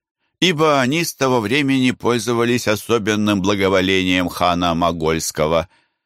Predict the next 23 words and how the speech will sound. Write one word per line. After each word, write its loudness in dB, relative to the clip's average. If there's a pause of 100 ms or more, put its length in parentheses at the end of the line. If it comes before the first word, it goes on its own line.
(120)
Началась -2
война, -2 (340)
ужасная 0
остервенением, 0
варварство -2
и 0
гибельная -2
для -2
Магомета, -2 (540)
который, 0
имея 0
рать -2
бесчисленную, -2 (360)
но, 2
видя 0
мужество -2
неприятелей, -2 (340)
боялся 0
сразиться -2
с -10
ними 0
в -10
поле 0